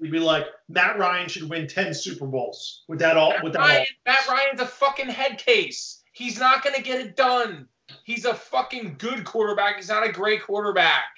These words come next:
Speaker 1: Mm-hmm.
Speaker 2: He's not. He's not a great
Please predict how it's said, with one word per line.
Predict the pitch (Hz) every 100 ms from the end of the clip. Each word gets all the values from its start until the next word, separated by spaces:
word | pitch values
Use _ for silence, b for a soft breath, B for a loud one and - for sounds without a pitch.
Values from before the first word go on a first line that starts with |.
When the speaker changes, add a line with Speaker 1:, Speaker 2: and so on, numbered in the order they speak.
| _ _ _ -
Speaker 1:
Mm-hmm. | 147
Speaker 2:
He's | 151 202 202
not. | 202 208 208 180 - - _ _ _ _ _ -
He's | 196 190
not | 208 202 220 -
a | 202
great | 156 151 180 190